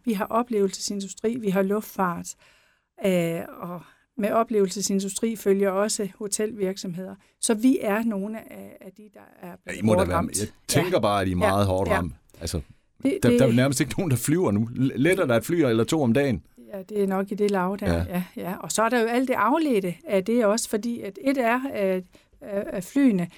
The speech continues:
Speaker 1: noget andet er jo alt det afledte, der også har været af luftfart og, og af oplevelsesindustri og, og, og hotel og restauration. Så
Speaker 2: Synes du bare, vi skal se at få åbnet op igen?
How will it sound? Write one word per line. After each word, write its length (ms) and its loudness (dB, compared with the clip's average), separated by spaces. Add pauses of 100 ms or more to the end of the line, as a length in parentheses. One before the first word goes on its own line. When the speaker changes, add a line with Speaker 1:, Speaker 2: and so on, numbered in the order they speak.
(120)
Speaker 1:
noget 160 2
andet 240 2
er 60 0
jo 60 0
alt 180 -2
det 120 -10
afledte, 540 0 (280)
der 80 -2
også 300 0
har 200 -8
været 220 -2
af 180 -6
luftfart 520 -8
og, 160 -14 (500)
og 240 0
af 180 -2
oplevelsesindustri 1120 -4
og, 120 -14
og, 400 -20 (200)
og 100 -20 (140)
hotel 280 -10
og 80 -16
restauration. 640 -18 (540)
Så 180 -4
Speaker 2:
Synes 260 0
du 120 0
bare, 160 4
vi 60 -2
skal 140 -6
se 120 2
at 80 2
få 80 2
åbnet 200 4
op 180 4
igen? 300 -2